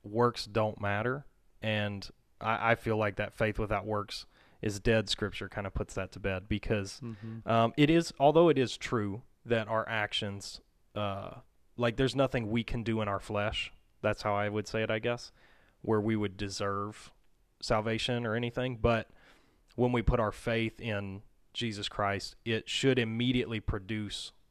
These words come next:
Speaker 1: actions. And also the Bible talks about the fruit of the Spirit. You can't have the fruit of the Spirit without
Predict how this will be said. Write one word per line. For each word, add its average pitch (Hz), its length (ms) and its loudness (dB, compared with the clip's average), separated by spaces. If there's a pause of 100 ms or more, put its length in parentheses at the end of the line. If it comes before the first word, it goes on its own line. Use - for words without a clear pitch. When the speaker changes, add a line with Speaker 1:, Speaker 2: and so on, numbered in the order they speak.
(240)
Speaker 1:
actions. 107 640 -2 (480)
And 110 320 0 (100)
also 156 280 2
the 165 80 0
Bible 160 200 2
talks 135 240 -2
about 127 140 0
the 117 80 -6
fruit 135 240 0
of 123 60 2
the 107 60 -2
Spirit. 151 340 0
You 110 80 -6
can't 139 180 -6
have 135 100 -2
the 135 100 -4
fruit 131 200 0
of 117 60 2
the 107 60 -2
Spirit - 280 -2
without 107 340 -4